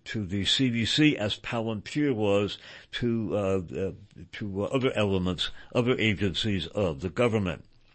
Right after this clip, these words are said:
One more time here. Etting is also part of the C I A-linked foreign N G O,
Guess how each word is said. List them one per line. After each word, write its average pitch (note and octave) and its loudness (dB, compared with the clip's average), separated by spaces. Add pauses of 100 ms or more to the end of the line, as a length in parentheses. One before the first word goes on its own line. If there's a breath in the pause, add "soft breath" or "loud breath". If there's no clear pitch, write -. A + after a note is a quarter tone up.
(1300)
One A2 0
more G#2 2
time A2 0
here. D2 -6 (1000 soft breath)
Etting D#3+ 8 (420 loud breath)
is B2 4
also E3 8
part C#3+ 2
of A2 2
the G#2+ 0
C F3 0
I C#3+ 4
A-linked B2+ 6
foreign D#3 0
N C3 2
G G#2+ 0
O, A2 6